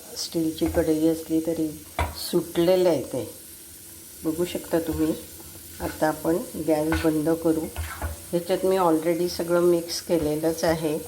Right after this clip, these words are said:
आपण हा गॅस बंद करूयात, कारण हे बघा, हे कडेनं असं लालसर व्हायला लागलं आहे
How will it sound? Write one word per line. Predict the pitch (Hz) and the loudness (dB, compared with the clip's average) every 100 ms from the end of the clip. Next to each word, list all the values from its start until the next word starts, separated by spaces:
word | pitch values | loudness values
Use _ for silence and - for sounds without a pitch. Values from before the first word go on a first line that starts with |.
| - | -8
आपण | 151 147 151 | -6 -2 0
हा | 160 156 | 0 -2
गॅस | 151 156 170 170 | 0 -2 -2 -2
बंद | 151 151 147 | 0 2 2
करूयात, | 156 156 143 143 147 - | 0 -2 0 0 -2 -2
कारण | 143 147 | -2 0
हे | 147 147 | 0 0
बघा, | 147 143 | 0 -2
हे | 139 143 | -2 -4
कडेनं | 139 143 139 147 156 | -2 -2 2 2 2
असं | 147 147 160 | 0 -2 0
लालसर | 156 131 120 117 - 190 | 0 0 -2 -4 -4 -4
व्हायला | 143 147 131 | -2 -2 -4
लागलं | 127 120 123 | -4 -2 -2
आहे | - - | -2 -6